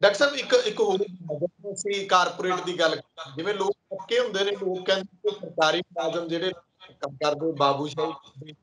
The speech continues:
ਇਸ ਕਰਕੇ ਲੋਕ ਅੱਕੇ ਕਹਿੰਦੇ ਨੇ ਕਿ ਇਦੋਂ ਚੰਗਾ ਤਾਂ ਸਾਰਾ ਕੁਝ ਪ੍ਰਾਈਵੇਟ ਹੋ ਜਾਏ। ਜਿਵੇਂ ਆਹ ਪਟਵਾਰੀਆਂ ਤੇ ਕਾਨੂੰਗੋ ਵਾਲਾ ਰੌਲਾ ਪਿਆ ਹੋਇਆ ਕਾਫੀ ਜ਼ਿਆਦਾ, ਸਰਕਾਰ ਕਹਿੰਦੀ ਅਸੀਂ ਭ੍ਰਿਸ਼ਟਾਚਾਰ ਮੁਕਤ ਕਰ ਦੇਣਾ ਹੈ ਤੇ ਉਹ ਸਾਰੀਆਂ ਯੂਨੀਅਨਾਂ ਜਿਹੜੀਆਂ ਹੜਤਾਲ ਤੇ ਗਈਆਂ ਹੋਈਆਂ।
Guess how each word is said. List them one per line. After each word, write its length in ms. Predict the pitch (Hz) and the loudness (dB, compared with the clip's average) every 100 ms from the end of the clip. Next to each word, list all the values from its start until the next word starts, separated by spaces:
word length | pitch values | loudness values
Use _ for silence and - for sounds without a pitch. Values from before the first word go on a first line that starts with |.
| _ _ _ 185 | _ _ _ -2
ਇਸ 120 | 196 | 2
ਕਰਕੇ 360 | - 226 226 240 | 4 4 6 6
ਲੋਕ 340 | 202 196 - | 6 4 0
ਅੱਕੇ 240 | 180 190 202 | 0 2 4
ਕਹਿੰਦੇ 360 | 196 208 208 | 4 4 2
ਨੇ 120 | 190 | -2
ਕਿ 120 | 208 220 | 2 4
ਇਦੋਂ 260 | 214 185 | 4 2
ਚੰਗਾ 280 | 196 185 196 | -2 2 2
ਤਾਂ 120 | 190 | 2
ਸਾਰਾ 240 | - 190 196 | 2 4 4
ਕੁਝ 220 | 196 185 | 0 0
ਪ੍ਰਾਈਵੇਟ 420 | 175 165 165 143 | 2 2 2 -4
ਹੋ 60 | 139 | -6
ਜਾਏ। 140 | 131 | -2
ਜਿਵੇਂ 260 | 170 202 208 | 2 4 6
ਆਹ 120 | 202 | 4
ਪਟਵਾਰੀਆਂ 720 | 196 175 170 165 165 175 180 | 2 0 4 6 4 0 -2
ਤੇ 160 | 175 175 | -2 -2
ਕਾਨੂੰਗੋ 600 | 170 160 160 151 165 156 | 2 2 0 0 4 6
ਵਾਲਾ 200 | 160 160 | 6 6
ਰੌਲਾ 300 | 147 147 147 | 8 8 6
ਪਿਆ 220 | 147 143 | 4 2
ਹੋਇਆ 280 | 143 143 139 | 2 2 2
ਕਾਫੀ 360 | 143 135 147 | 2 -2 -2
ਜ਼ਿਆਦਾ, 460 | 135 131 131 131 131 - - | 2 2 2 0 -4 -18 -12
ਸਰਕਾਰ 420 | - 170 175 175 170 | 2 4 6 4 4
ਕਹਿੰਦੀ 340 | 175 165 170 | 0 0 0
ਅਸੀਂ 140 | 165 | -2
ਭ੍ਰਿਸ਼ਟਾਚਾਰ 580 | 165 160 - 151 151 147 | -2 -2 2 4 4 4
ਮੁਕਤ 280 | 139 135 151 | 2 -6 -2
ਕਰ 200 | 151 147 | 2 2
ਦੇਣਾ 300 | 143 151 156 | 2 2 2
ਹੈ 60 | 147 | 2
ਤੇ 140 | 156 | 0
ਉਹ 120 | 151 | -4
ਸਾਰੀਆਂ 360 | 143 156 160 175 | 2 2 2 0
ਯੂਨੀਅਨਾਂ 340 | 156 160 156 | -2 -2 -2
ਜਿਹੜੀਆਂ 280 | 151 139 143 | -2 -2 -2
ਹੜਤਾਲ 420 | 131 123 143 - | -2 2 4 4
ਤੇ 180 | - 151 | 2 0
ਗਈਆਂ 280 | 147 143 151 | 0 2 2
ਹੋਈਆਂ। 300 | 143 147 | 4 4